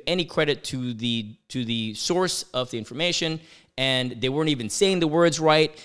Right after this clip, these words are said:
and this is what white people do, and blah, blah, blah, blah, blah. And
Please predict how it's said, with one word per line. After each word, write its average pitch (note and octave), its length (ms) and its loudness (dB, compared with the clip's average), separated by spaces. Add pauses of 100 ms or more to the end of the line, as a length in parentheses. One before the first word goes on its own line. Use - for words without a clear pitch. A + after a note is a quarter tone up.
(100)
and B2+ 200 0
this C3+ 100 2
is D3+ 60 -6
what C#3 120 -8
white D3 180 2
people D3 200 -2
do, C#3+ 380 2
and A#2+ 200 0
blah, C#3 120 2
blah, C3+ 100 2
blah, C3 140 2
blah, B2 100 -2
blah. A2 360 0 (500)
And B2+ 340 0